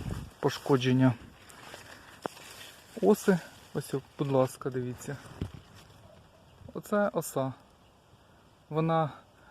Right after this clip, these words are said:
так як і на винограді, ось, дивіться, пос-, пошкодження. Як і на винограді, одна оса зробила дирочку і прилітає, харчується.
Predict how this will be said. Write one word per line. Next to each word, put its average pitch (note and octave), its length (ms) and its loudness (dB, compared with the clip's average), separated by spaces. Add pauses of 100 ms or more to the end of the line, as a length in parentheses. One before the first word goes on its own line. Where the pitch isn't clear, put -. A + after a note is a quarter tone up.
(160)
так D#3 160 2
як D#3 200 2
і D#3 40 2
на D#3 100 6
винограді, E3+ 760 6 (120)
ось, - 160 -12
дивіться, C3+ 360 -6
пос-, - 340 -8
пошкодження. C#3 760 -4 (1120)
Як E3+ 240 -2
і E3 40 0
на D#3 120 2
винограді, E3 680 2 (920)
одна D#3+ 280 4
оса D#3+ 260 2
зробила F3 360 6
дирочку F3+ 540 4
і G#3 300 0 (800)
прилітає, D#3 420 6
харчується. B2+ 640 -6